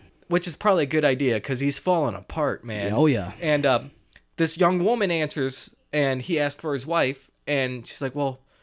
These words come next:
Speaker 1: she passed away, like, eight years ago or
Speaker 2: Yeah.
Speaker 1: something crazy like that."
Speaker 2: Right.
Speaker 1: Sam Rockwell does such a great job. His performance is great here in this scene. Like, imagine that, you know?
Speaker 2: Yeah.
Speaker 1: You're dealing with all this clone shit?
Speaker 2: Exactly.
Speaker 1: And then you call your
Speaker 2: Oh.
Speaker 1: wife's dead?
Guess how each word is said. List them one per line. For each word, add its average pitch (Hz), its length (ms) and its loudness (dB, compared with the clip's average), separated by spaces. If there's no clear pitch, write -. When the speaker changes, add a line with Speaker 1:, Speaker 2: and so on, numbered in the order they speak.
Speaker 1:
she - 160 -10
passed 190 360 -2
away, 160 480 -4
like, 123 300 -2
eight 160 200 0
years 185 240 -2
ago 233 220 -2
or 262 100 -4
Speaker 2:
Yeah. 127 120 0
Speaker 1:
something 180 180 0
crazy 190 340 0
like 107 260 -2
that." 90 200 -4
Speaker 2:
Right. 123 220 0
Speaker 1:
Sam 180 420 0
Rockwell 165 380 4
does 127 160 -2
such 185 280 -4
a - 20 -4
great 135 300 -4
job. 135 420 2
His 160 180 -4
performance 180 560 -2
is 117 140 -8
great 131 320 -2
here 113 120 -4
in 104 100 -4
this 101 160 -4
scene. 98 280 -6
Like, 98 280 -6
imagine 170 440 2
that, 139 340 0
you 123 100 -4
know? 120 200 0
Speaker 2:
Yeah. 139 260 2
Speaker 1:
You're 185 160 6
dealing 190 220 6
with 170 120 2
all 170 120 6
this 151 140 0
clone 175 540 0
shit? 359 320 -2
Speaker 2:
Exactly. 196 560 8
Speaker 1:
And 247 80 12
then 226 60 8
you 220 100 4
call 254 380 10
your 214 160 10
Speaker 2:
Oh. 185 40 8
Speaker 1:
wife's 180 300 8
dead? 175 460 4